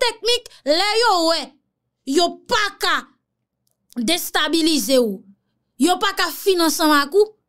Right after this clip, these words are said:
gen de desizyon yo kapab pran: swa yo touye ou, oubyen yo kite w viv, yo kite ou dirije peyi a. Donk, lè ke n ap manifeste pou yon bagay.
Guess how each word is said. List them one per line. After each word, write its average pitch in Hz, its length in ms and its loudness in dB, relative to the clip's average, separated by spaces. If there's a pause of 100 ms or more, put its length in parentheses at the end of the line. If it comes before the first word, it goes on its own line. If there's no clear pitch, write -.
(420)
gen 262 280 0
de 285 160 0
desizyon 262 540 0
yo 202 100 2
kapab 202 400 -4
pran: 185 200 -14 (260)
swa 302 500 0
yo 285 160 4
touye 330 400 4
ou, 415 220 2 (300)
oubyen 480 520 2 (480)
yo 311 240 2
kite 311 240 0
w 262 800 0
viv, 202 400 0 (160)
yo 302 240 2
kite 302 460 0 (180)
ou 311 100 4
dirije 214 540 2
peyi 196 380 -2
a. - 80 -20 (680)
Donk, 240 400 -2 (2000)
lè 330 260 0
ke 403 140 -2
n 349 80 0
ap 294 140 -4
manifeste 311 720 0
pou 269 120 2
yon 254 160 4
bagay. 262 500 -2